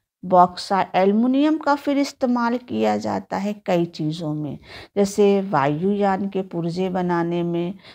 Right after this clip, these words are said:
जो हमारा ऑटोमोबाइल्स का उद्योग यानी मोटर गाड़ी बनाने के जो उद्योग हैं, बिजली के जो उपकरण हैं या बिजली विद्युत जो उद्योग है, है ना, उसमें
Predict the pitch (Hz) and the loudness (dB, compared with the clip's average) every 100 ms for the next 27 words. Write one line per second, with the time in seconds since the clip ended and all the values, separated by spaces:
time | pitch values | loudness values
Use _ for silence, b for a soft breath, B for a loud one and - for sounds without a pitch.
0 | B - 202 190 180 180 160 156 160 185 | B 0 2 4 4 4 4 2 0 -4
1 | 190 190 180 170 175 180 - 180 165 165 | -2 -2 2 4 2 -2 -2 2 2 2
2 | 156 220 165 165 160 165 160 156 180 185 | -2 -2 -2 -2 -2 -2 -2 -2 -2 0
3 | 170 160 165 165 160 156 156 165 160 156 | 2 2 0 -2 -2 0 -2 -4 -4 -4
4 | 165 156 147 156 156 151 156 151 151 B | -2 -4 -4 -4 -2 -2 -2 -4 -6 B
5 | B B 170 165 190 220 220 190 190 170 | B B 2 4 6 4 4 4 2 -2
6 | 170 - 165 190 214 202 190 185 180 170 | -6 -2 2 4 2 2 0 0 -2 0
7 | 156 156 170 175 190 165 180 170 165 240 | 0 0 0 2 0 2 2 2 2 2
8 | 196 196 190 196 165 170 180 180 185 170 | 2 -2 0 -2 -2 0 2 2 0 -2
9 | 160 151 B B - 233 294 - 170 - | -2 -8 B B -6 0 0 0 -4 -4
10 | 165 202 247 269 | -2 0 0 -2